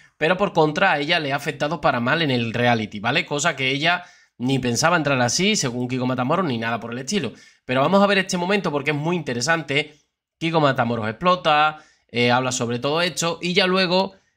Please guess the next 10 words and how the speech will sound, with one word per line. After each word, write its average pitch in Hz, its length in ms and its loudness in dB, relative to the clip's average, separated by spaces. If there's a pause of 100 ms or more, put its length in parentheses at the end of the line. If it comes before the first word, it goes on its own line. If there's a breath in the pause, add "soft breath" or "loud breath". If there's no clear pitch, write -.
(140)
eh, 120 180 2
María 131 280 2
Patiño 143 540 0
reconoce 175 1000 2 (280)
por 131 140 -4
un 160 140 -2
tema 143 220 2
de 135 80 0
las 123 140 2
Campos 175 680 0